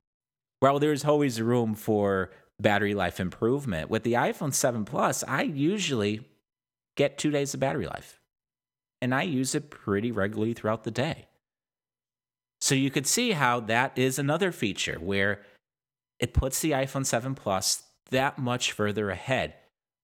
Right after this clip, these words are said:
of a device like the iPhone seven or iPhone S E.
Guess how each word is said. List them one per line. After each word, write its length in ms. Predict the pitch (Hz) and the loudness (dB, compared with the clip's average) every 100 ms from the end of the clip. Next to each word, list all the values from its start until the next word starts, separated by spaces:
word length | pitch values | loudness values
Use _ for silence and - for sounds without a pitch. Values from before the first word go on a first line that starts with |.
| - | -4
of 80 | 104 | -2
a 80 | 98 | -2
device 360 | 92 92 90 | 0 0 0
like 120 | 98 | -4
the 80 | 98 | -4
iPhone 340 | 90 90 92 90 | -4 -6 -6 -2
seven 380 | - 87 - - _ _ _ _ _ _ _ _ _ - | 0 -2 -6 -12 _ _ _ _ _ _ _ _ _ 0
or 80 | 101 | 0
iPhone 360 | 95 - 101 | 0 -2 -2
S 240 | 95 - - | 0 0 -2
E. 220 | 151 - | -2 -6